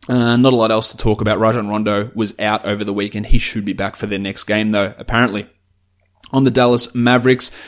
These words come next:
we had Dennis Smith Junior return. Nerlens Noel was awesome, ten and, ten and twelve with four steals and a block. But as I said,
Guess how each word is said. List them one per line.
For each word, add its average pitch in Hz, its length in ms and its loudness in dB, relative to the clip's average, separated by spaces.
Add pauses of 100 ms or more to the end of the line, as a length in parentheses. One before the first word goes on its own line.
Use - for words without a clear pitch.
(140)
we 110 100 0
had 113 320 -2
Dennis 120 260 2
Smith 110 240 0
Junior 120 420 2
return. 117 640 -2
Nerlens 139 320 4
Noel 117 260 4
was 110 140 -4
awesome, 110 320 -2
ten 127 200 0
and, 113 360 -2
ten 131 140 -2
and 110 120 0
twelve 107 320 -2
with 107 80 -6
four 113 320 -4
steals 104 320 -2
and 107 80 -4
a 101 40 -8
block. 107 220 -2
But 107 140 -2
as 107 140 -2
I 107 80 -2
said, 110 340 0